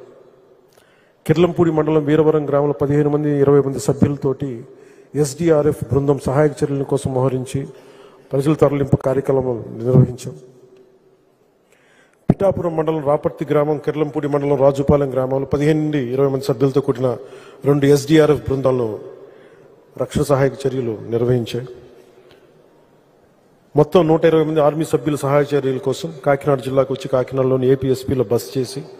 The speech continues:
పెద్దాపురం మండలం మార్లో గ్రామంతో పాటు ఇతర నివాస ప్రాంతాలకి సహాయాలు అందించారు.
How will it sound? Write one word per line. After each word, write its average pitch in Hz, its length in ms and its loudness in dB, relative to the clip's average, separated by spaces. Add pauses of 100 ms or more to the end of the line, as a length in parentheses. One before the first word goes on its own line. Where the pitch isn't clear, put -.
(500)
పెద్దాపురం 143 480 4
మండలం 139 360 -2
మార్లో 135 360 2
గ్రామంతో 127 420 0
పాటు 127 220 -4
ఇతర 131 220 -2
నివాస 127 320 -2 (120)
ప్రాంతాలకి 123 540 -6 (1200)
సహాయాలు 123 340 0
అందించారు. 117 680 -10